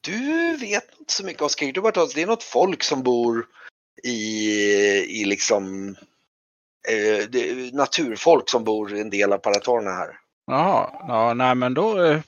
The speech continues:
Speaker 2: nej, det,
Speaker 1: Nej.
Speaker 2: jag är ganska ärlig, så att jag, eh, svarar ju på
Speaker 1: Nej.
Speaker 2: det de
Speaker 1: Nej, du, du,
Speaker 2: frågar,
Speaker 1: du, du
Speaker 2: liksom.
Speaker 1: vill, jag tror att de till och med förklarar för dig att, eh, de bor på östra Paratorna och de hör till Kryfferskogen framförallt mycket.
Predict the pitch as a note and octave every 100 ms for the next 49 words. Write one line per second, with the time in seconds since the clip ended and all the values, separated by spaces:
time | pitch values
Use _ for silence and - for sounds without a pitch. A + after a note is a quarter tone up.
0 | - - B2 D#3 E3+ D#3+ D3+ C#3+ C#3+ -
1 | _ - - - - G2 B2 D3 C#3+ D3+
2 | C#3 - B2+ B2 G#2 A2 - A#2 - A2+
3 | E3 - E2 D3+ - D#3 A2 A2+ A2+ A2
4 | A#2+ A2+ A#2+ B2 A#2+ - A#2 B2 C3+ C3
5 | B2+ B2+ B2 B2 G#2 G2+ A2+ B2+ B2 A2+
6 | - - D#3 - F#3+ E3 D3+ C#3 C#3 B2
7 | C#3 - D3 D3+ C3+ A#2+ G#2 G#2 G#2+ A2
8 | B2 B2+ B2+ A2+ A2 G#2+ - A2 G#2+ G2+
9 | F#2+ G2+ G2 G2 G2+ G2+ G2+ G2 G#2 G2
10 | G#2 G2 - - - - A2 - - A2+
11 | G#2+ F#2 F2+ - F2 E2 D#2+ - D#2+ -